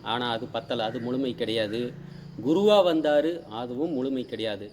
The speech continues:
கடைசியா நடராஜராக வர வேண்டும். கடைசியா நடராஜராக நாம சிவபெருமானை பார்த்துட்டோம்னா அப்பதான் நம்மளுக்கு முக்தி. அது வரைக்கும் முக்தி கிடையாது. சிவனை நம்-, நம்ம தரிசனம் பண்ணியிருக்கலாம். ஆ, சிவபெருமானையும் அம்மையப்பனையும்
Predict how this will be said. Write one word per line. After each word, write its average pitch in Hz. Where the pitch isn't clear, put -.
கடைசியா 156
நடராஜராக 143
வர 131
வேண்டும். 107
கடைசியா 160
நடராஜராக 156
நாம 131
சிவபெருமானை 135
பார்த்துட்டோம்னா 113
அப்பதான் 143
நம்மளுக்கு 123
முக்தி. 110
அது 143
வரைக்கும் 135
முக்தி 165
கிடையாது. 151
சிவனை 160
நம்-, 139
நம்ம 131
தரிசனம் 143
பண்ணியிருக்கலாம். 143
ஆ, 123
சிவபெருமானையும் 139
அம்மையப்பனையும் 139